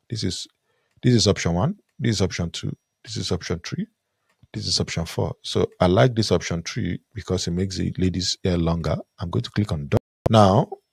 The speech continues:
this is where I should, so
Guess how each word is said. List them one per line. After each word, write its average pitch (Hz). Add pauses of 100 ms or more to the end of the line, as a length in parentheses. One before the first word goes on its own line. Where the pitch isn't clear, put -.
(240)
this 120
is 98
where 104
I 98
should, 98 (600)
so 98